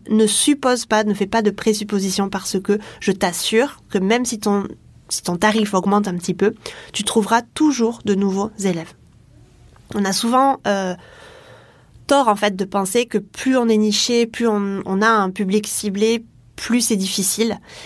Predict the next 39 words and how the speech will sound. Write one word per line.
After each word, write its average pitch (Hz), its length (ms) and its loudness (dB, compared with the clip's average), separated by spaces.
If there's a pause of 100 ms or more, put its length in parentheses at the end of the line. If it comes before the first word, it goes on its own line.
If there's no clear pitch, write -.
(240)
Mais 202 120 2
en 190 60 0
fait, 233 240 -2
c'est - 300 -2
tout 262 140 2
le 247 60 0
contraire. 214 640 -4
C'est - 200 0
vraiment 226 320 2
tout 262 220 -2
le 240 60 -2
contraire 208 400 -4
parce 196 220 -4
que 208 180 0 (600)
quand 254 160 0
tu 269 140 2
regardes 262 340 2
quelquefois, 226 800 0
euh, 190 200 -2
les, 185 380 0
les 185 200 -2
gros, 233 460 2
euh, 185 260 0
les 185 140 0
gros 220 220 0
comptes 233 280 -2
Instagram 202 580 0
avec 190 360 -4
plus 214 100 -2
de 208 80 -4
cinquante 220 400 -2
mille 214 140 2
abonnés, 190 320 0
soixante 196 360 -4
mille 202 120 2
abonnés, 185 260 0
soixante-dix 196 340 -2
mille 190 140 2
abonnés, 180 420 0